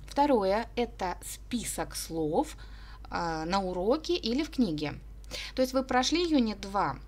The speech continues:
вы видели, у вас целый список слов, вот это ваш vocabulary для данного юнита.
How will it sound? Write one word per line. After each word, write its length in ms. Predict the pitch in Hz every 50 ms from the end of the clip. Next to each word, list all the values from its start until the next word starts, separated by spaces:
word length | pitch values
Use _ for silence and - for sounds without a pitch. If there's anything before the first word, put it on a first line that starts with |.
| - - -
вы 180 | - 214 262 254
видели, 360 | 220 196 156 160 165 156 160 170
у 80 | 165
вас 160 | 160 156 151 151
целый 320 | - - 180 160 160 156
список 460 | 151 - - 170 151 151 165 156 -
слов, 380 | - - 202 214 294 370 370 - -
вот 240 | 277 175 165 - -
это 260 | 269 - - 370 349
ваш 380 | 330 311 311 330 - - - - - - - - -
vocabulary 960 | - 170 165 156 156 151 - 214 208 180 175 190 202 208 214 220 247 311 370 320
для 160 | 294 220 165
данного 340 | - 180 214 262 285 285 349
юнита. 560 | 302 240 208 165 151 147 147 - - -